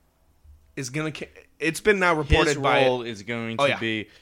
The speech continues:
Speaker 2: You guys can't see how close my fingers are together, but they're really close together. That's how big his
Speaker 1: I
Speaker 2: role is
Speaker 1: found
Speaker 2: gonna
Speaker 1: out the
Speaker 2: be.
Speaker 1: timeline of which this movie takes place.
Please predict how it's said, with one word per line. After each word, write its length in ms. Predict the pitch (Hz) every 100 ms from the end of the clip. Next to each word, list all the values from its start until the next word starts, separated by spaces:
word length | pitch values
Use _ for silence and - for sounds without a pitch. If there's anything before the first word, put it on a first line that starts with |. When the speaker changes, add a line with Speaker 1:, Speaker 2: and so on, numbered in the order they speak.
| _
Speaker 2:
You 120 | 117
guys 220 | 135 139 139
can't 240 | 143 127
see 200 | - 127
how 120 | 113
close 260 | 104 120 113
my 100 | 107
fingers 340 | - 120 123 127
are 140 | 123
together, 380 | 123 131 135 131
but 200 | 107 98
they're 140 | 104
really 320 | 98 107 101
close 280 | 104 104 98
together. 460 | - 95 98 92 101
That's 180 | 107 107
how 100 | 120
big 220 | 98 101 95
his 120 | -
Speaker 1:
I 40 | 143
Speaker 2:
role 60 |
is 40 | -
Speaker 1:
found 140 | 165
Speaker 2:
gonna 80 | 170
Speaker 1:
out 60 | 165
the 60 |
Speaker 2:
be. 60 | -
Speaker 1:
timeline 380 | 147 143 131 123
of 100 | 120
which 180 | 123 -
this 160 | 123
movie 220 | 131 120 113
takes 220 | 98 -
place. 360 | - - -